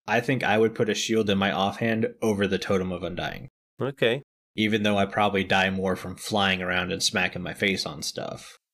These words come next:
Speaker 1: but
Speaker 2: I've been doing that a lot lately.
Speaker 1: <laughs> Do you need a totem?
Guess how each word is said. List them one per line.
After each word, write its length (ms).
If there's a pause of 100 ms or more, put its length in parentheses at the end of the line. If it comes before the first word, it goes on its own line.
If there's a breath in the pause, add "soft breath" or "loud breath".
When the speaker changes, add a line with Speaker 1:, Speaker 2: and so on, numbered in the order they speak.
Speaker 1:
but 340 (260)
Speaker 2:
I've 100
been 140
doing 400
that 240
a 40
lot 300
lately. 360 (120)
Speaker 1:
<laughs> 220
Do 880
you 80
need 180
a 60
totem? 320